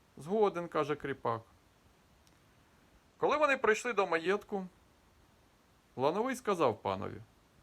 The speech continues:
що вони знайшли обручку його панночки. А пан питає: «Хто з вас знайшов?»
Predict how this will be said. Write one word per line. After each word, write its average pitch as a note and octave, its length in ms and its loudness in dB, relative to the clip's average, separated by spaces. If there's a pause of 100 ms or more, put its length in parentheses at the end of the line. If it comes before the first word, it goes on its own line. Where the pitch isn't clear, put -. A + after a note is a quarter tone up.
що - 240 -2
вони G#3+ 420 -2
знайшли C#3+ 440 -4
обручку A#2+ 560 -6 (800)
його B2+ 260 0
панночки. F#2+ 680 -6 (380)
А B2 100 -4
пан B3+ 260 0
питає: C#3+ 480 2 (720)
«Хто F3+ 320 0
з G3+ 60 -6
вас A3 220 2
знайшов?» D3 560 -2